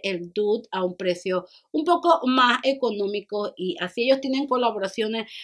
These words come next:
con Cardi B, con las Kardashian, con las Jenner, y las personas les gusta comprar en Fashion Nova, pero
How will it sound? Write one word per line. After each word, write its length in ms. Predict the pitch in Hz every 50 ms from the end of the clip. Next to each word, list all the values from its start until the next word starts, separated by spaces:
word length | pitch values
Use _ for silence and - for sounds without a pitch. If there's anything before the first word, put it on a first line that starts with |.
| - _
con 240 | - - 320 320 311
Cardi 340 | 311 302 285 262 240 262 233
B, 460 | 202 240 240 233 233 233 233 233 233 -
con 160 | 285 294 294
las 160 | 285 285 269
Kardashian, 800 | - 254 233 226 208 220 214 214 208 208 - 226 208 208 220 220
con 240 | - 208 196 185
las 180 | 269 262 262 240
Jenner, 560 | 190 214 208 214 208 202 208 202 202 202 190 -
y 240 | - 226 220 214 190 - - _ _ _ _ _ _ _ _ - _ _
las 200 | - 226 254 254
personas 380 | - 294 269 285 294 269 262 262
les 120 | 269 247 240 240
gusta 360 | - 254 269 - - - 165
comprar 320 | - 175 180 175 170 165 170
en 120 | 170 175
Fashion 320 | 170 165 160 - 170 170
Nova, 200 | 156 139 143 139 -
pero 260 | - 247 254 254 247